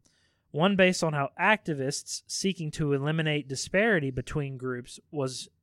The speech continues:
have interpreted the term, and a third on how some conservatives are responding to its use by those activists. So we have three differing viewpoints on this,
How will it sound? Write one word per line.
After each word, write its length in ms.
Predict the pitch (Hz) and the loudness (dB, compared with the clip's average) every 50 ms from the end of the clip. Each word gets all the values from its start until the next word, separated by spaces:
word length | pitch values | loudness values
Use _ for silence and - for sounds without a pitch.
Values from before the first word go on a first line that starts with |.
| - | -16
have 220 | - - 156 139 135 | -8 -4 -2 -2 -2
interpreted 520 | 123 - - - 311 311 233 160 139 131 | -4 -2 2 2 2 2 2 -2 -2 -4
the 80 | 127 120 | -4 -10
term, 360 | - - 127 120 123 120 123 _ _ _ _ _ _ _ _ - | -10 -10 -10 -10 -10 -12 -14 _ _ _ _ _ _ _ _ -8
and 100 | - 151 | -6 -4
a 100 | 156 156 | -2 -2
third 520 | 151 - - - 277 277 233 190 175 170 160 | -4 -4 0 2 4 6 6 6 4 2 2
on 200 | - 156 151 151 | 0 -4 -4 -2
how 340 | 156 180 151 151 147 139 - | 0 0 2 2 2 0 -2
some 300 | - - - 180 170 165 | -4 -2 0 0 0 0
conservatives 640 | - 151 139 - - 214 220 208 190 160 147 143 143 | -2 -6 -6 0 2 4 4 6 6 4 2 2 0
are 80 | 147 139 | -2 -4
responding 720 | 135 131 - - 190 196 208 208 196 170 156 143 147 151 143 | -4 -4 -2 2 2 2 4 2 0 0 -2 -4 -6 -10 -10
to 200 | - - 139 127 | -6 -4 -4 -2
its 200 | 131 127 - - | -2 -4 -6 -6
use 480 | 147 160 190 175 156 143 131 - - - _ _ _ _ _ _ _ - | -2 2 2 2 2 2 0 -6 -12 -16 _ _ _ _ _ _ _ 0
by 180 | 143 139 135 135 | 2 4 4 4
those 180 | 139 135 131 | 2 2 2
activists. 720 | 160 160 160 147 - - - 113 107 - - - - - - _ _ _ _ _ _ _ _ _ _ _ | 2 2 2 0 0 -4 -14 -14 -14 -16 -16 -18 -18 -18 -20 _ _ _ _ _ _ _ _ _ _ _
So 380 | - - 202 180 160 147 139 - - | -2 4 6 6 6 6 2 0 0
we 140 | 170 165 160 | 0 0 2
have 360 | 165 208 214 196 185 165 165 | 4 4 4 4 4 2 -2
three 500 | - - 185 196 220 233 233 233 208 - _ _ - | -4 -2 2 2 2 2 2 0 -2 -4 _ _ -10
differing 640 | 156 156 180 185 - 190 185 180 170 165 160 151 147 - _ - | -2 -2 -2 -2 0 0 0 0 0 0 -2 -6 -8 -12 _ -16
viewpoints 720 | 160 143 147 160 185 185 - - 156 143 135 127 127 - - _ - | -10 -4 0 2 2 2 0 -2 -4 -2 -4 -4 -8 -10 -14 _ -6
on 340 | 160 165 170 170 165 156 | -2 0 2 2 2 0
this, 380 | 151 147 143 131 - - - - | 0 0 0 -2 -2 -8 -8 -10